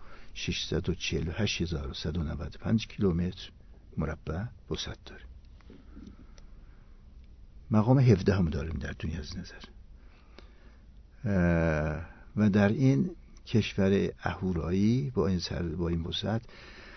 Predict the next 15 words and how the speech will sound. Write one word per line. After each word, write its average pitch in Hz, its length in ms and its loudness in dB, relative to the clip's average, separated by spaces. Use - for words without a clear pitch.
ما 117 120 6
حدود 113 360 6
یک 104 440 6
میلیون 90 360 6
و 85 40 0
دویست 127 360 0
هزار 101 280 0
اثر - 260 -12
داریم - 320 -18
و 110 100 6
از 113 220 8
این 147 120 4
آثاری 87 500 0
که - 160 -10
داریم 104 380 4